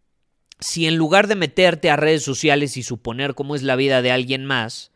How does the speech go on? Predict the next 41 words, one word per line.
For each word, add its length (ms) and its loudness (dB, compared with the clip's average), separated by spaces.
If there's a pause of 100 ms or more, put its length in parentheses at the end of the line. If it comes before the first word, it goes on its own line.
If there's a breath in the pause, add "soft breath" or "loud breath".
(200)
por 180 -2
lo 200 0
que 100 0
ves 460 0
en 180 -12
su 160 -6
muro, 500 -4 (920)
pues 160 -8
mejor 320 0
comienzas 500 -2
a 60 -4
suponer 480 -6
cómo 220 -6
sería 360 0
tu 120 -4
vida 260 2
hoy 260 2
si 180 -10
no 120 -6
hubieses 320 -4
regalado 460 0
tanto 280 -6
tu 140 -4
atención, 520 -6
energía 400 -4
y 60 -2
tiempo 380 -6
a 80 -6
cosas 300 -4
y 40 -6
personas 720 -8 (540)
que 100 -8
no 80 -4
vale 160 0
la 60 -6
pena? 360 -4 (1600)
No 160 0
vale 280 4
la 200 0
pena. 420 -2 (1600)
Entonces, 680 -2